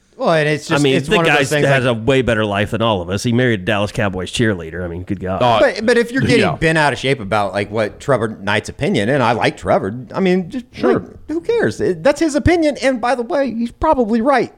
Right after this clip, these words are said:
Speaker 1: You just don't like hearing it.
Speaker 3: Yeah.
Speaker 2: Yeah, but I think it's the thing of he, and look, Brent is on a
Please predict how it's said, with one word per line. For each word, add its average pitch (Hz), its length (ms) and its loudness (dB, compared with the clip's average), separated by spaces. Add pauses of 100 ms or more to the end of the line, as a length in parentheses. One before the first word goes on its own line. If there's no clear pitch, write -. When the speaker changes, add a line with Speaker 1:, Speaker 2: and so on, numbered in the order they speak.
(120)
Speaker 1:
You 262 120 -2
just 247 100 -8
don't 247 160 4
like 233 160 2
hearing 269 380 0
it. - 160 -20 (640)
Speaker 3:
Yeah. 104 160 -4 (360)
Speaker 2:
Yeah, 170 100 4
but 175 500 0
I 185 80 -2
think 311 180 -2
it's 220 140 0
the 170 80 2
thing 156 260 2
of 120 120 2
he, 196 440 -2 (380)
and 226 180 2
look, 123 300 2
Brent 330 260 4
is 151 240 0
on 196 300 4
a 113 280 0